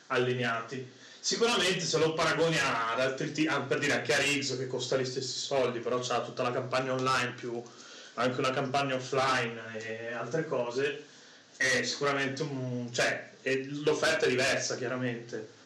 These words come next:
e da quel punto di vista si fanno apprezzare di più.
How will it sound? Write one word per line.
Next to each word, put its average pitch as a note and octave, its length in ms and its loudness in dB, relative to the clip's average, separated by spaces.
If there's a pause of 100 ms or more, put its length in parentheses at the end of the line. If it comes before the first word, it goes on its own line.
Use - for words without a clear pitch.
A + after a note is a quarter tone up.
(200)
e A#2+ 160 0
da B2+ 120 2
quel B2+ 140 0
punto C#3+ 260 -2
di D3 100 2
vista C3+ 260 2
si - 100 -2
fanno A#2+ 440 -2
apprezzare - 400 -2
di A#2 60 0
più. A#2+ 340 -6